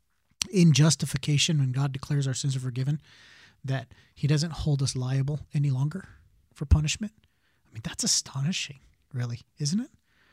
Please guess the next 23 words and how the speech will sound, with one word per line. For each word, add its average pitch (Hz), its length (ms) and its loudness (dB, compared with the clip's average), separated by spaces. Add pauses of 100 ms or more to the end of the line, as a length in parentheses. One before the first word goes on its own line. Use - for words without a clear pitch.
(200)
That's - 180 -4
astounding, 147 880 2 (500)
this 135 260 0
act 160 320 0
of 117 80 -2
justification 135 840 -2 (500)
that 135 260 4
is 139 220 2
done, 135 380 2 (540)
uh, 127 480 -2
for 170 460 0
us 127 240 0
by 135 400 2
God 131 520 0 (200)
as 135 300 0
the 123 80 -2
highest 131 340 0
judge 127 220 -2
of 123 80 -2
the 117 80 -4
universe. 120 520 -4 (960)
The 135 120 2
justification 151 840 0